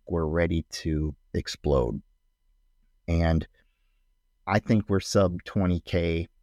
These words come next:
in the next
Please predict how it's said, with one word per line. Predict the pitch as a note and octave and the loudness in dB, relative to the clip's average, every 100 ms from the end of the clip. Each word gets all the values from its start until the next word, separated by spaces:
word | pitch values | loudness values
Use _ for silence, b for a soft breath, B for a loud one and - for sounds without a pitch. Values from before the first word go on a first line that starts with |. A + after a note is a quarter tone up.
| _ _ _ _ _ _ _ _ _ _ _ _ _ _ _ _ _ _ _ _ _ _ _ _ _ _ _ | _ _ _ _ _ _ _ _ _ _ _ _ _ _ _ _ _ _ _ _ _ _ _ _ _ _ _
in | F#2+ | 2
the | F2 | 4
next | D#2+ - - - | 2 0 -8 -10